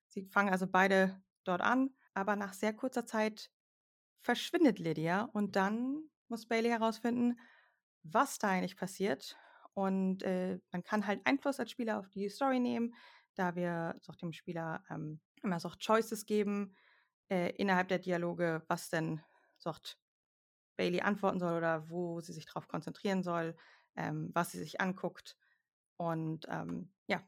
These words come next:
dann muss man rausfinden, was mit Lydia passiert. Und, äh, das Ganze ist halt dann verbunden mit einem Match-Free, ähm, Spielpart.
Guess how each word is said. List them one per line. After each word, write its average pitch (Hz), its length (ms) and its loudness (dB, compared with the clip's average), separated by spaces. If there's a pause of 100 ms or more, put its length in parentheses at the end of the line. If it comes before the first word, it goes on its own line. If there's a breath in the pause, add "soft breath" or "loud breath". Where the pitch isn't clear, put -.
dann 160 140 -4
muss 165 180 -8
man 180 120 0
rausfinden, 190 420 -2
was 190 160 -10
mit 208 100 -8
Lydia 214 260 -2
passiert. 220 480 -4 (640 soft breath)
Und, 180 520 -4 (200)
äh, 175 260 -4
das 180 180 -6
Ganze 185 220 -2
ist 180 100 -6
halt 170 100 -2
dann 170 100 -4
verbunden 175 380 -4
mit 165 240 -6
einem 165 440 -6
Match-Free, 240 600 -2 (420)
ähm, 196 380 2
Spielpart. 196 640 -2